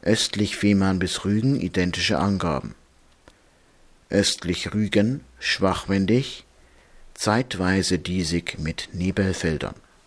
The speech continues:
Mittelfrist-Seewetterbericht für Nord- und Ostsee, herausgegeben vom Deutschen Wetterdienst, Seewetterdienst Hamburg, am dreißigsten Oktober zweitausendzweiundzwanzig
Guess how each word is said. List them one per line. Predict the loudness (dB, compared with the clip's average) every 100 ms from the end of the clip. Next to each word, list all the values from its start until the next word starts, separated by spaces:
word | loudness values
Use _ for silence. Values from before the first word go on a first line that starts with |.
| _ _ _ _ _ -20 -20 -20 _ -20 -20 -20 -20 -20 -20 -20 _ _ -20 -20 -20 -20 -4
Mittelfrist-Seewetterbericht | 2 4 4 0 -2 0 -2 -2 0 2 2 0 0 0 0 -4 -6
für | -2
Nord- | 0 0 -2 -2
und | -4 -2
Ostsee, | -2 -2 -4 -2 0 2 2
herausgegeben | 0 0 0 0 -4 0 2 2 2 0
vom | -2 0
Deutschen | 2 2 2 -2 -2
Wetterdienst, | -2 -2 -4 -2 -2 -2 -8 -12 -20 -20 -20 -20 -20 -20 -10
Seewetterdienst | -4 4 6 4 2 -2 -4 -4 -6
Hamburg, | -4 0 4 4 2 -8 -14 _ _ _ _ _ _ _ _ _ -20 -6
am | -2 0
dreißigsten | 0 0 0 2 0 0 0 -2
Oktober | -4 -2 0 4 2 2
zweitausendzweiundzwanzig | -2 -2 0 0 0 -2 -2 -2 -2 -2 -2 0 0 -2 -4